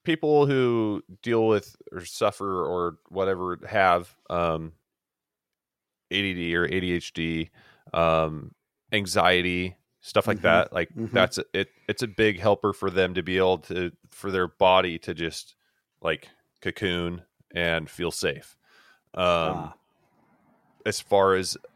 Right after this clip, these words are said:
Speaker 1: like, physiologically, like, I,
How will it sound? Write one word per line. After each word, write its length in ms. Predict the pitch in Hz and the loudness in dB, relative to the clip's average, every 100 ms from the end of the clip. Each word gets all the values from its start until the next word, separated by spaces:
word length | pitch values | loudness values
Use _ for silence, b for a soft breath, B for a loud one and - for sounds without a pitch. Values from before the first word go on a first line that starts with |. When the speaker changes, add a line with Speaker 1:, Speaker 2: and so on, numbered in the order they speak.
| _ | _
Speaker 1:
like, 260 | 95 90 - _ _ | -4 -4 -8 _ _
physiologically, 1000 | - - 120 110 98 98 110 135 147 151 | -16 -4 -2 0 2 2 2 -6 -4 -2
like, 240 | 139 101 - _ _ _ _ _ | 2 2 0 _ _ _ _ _
I, 220 | 90 95 | -2 -2